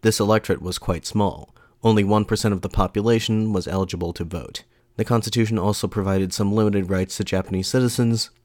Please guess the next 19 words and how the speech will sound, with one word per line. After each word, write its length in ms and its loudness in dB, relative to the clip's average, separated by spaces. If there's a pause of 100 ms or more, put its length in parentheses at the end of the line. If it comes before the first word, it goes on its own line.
(180)
such 220 0
as 120 0
the 80 -2
right 180 2
to 60 -12
private 320 -4
property 480 0
and 180 -2
freedom 260 -4
of 120 -12
speech, 460 0
assembly, 440 0
and 100 -4
association. 840 -6 (260)
On 160 2
the 100 2
whole, 480 0
the 120 0
Meiji 440 0